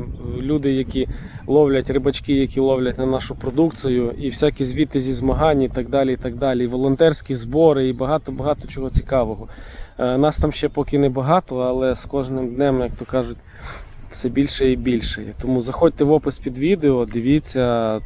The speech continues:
шукайте якусь інформацію. До речі, друзі, через декілька днів уже Великдень, тому... Маю за честь і маю за можливість привітати вас, е, з Великоднем. Смачної вам Пасхи,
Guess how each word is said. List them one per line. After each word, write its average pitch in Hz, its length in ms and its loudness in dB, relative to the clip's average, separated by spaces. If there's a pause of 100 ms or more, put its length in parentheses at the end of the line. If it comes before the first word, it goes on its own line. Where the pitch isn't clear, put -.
(120)
шукайте 131 500 0
якусь 123 300 -4
інформацію. 113 720 -4 (280)
До - 280 -6
речі, 143 360 -4
друзі, 143 360 -10
через 139 340 -2
декілька - 480 -2
днів 151 340 -6
уже 120 460 -6 (320)
Великдень, 175 800 -4
тому... 135 540 -6 (340)
Маю 139 480 -2
за 131 140 -10
честь 139 500 -4
і 127 60 -6
маю 131 400 -2
за 131 200 -4
можливість 127 600 -2
привітати 127 640 -4
вас, 120 500 -4
е, 117 240 -2
з 110 120 -12
Великоднем. 170 800 0
Смачної 131 600 -2
вам 113 200 -2
Пасхи, 160 600 0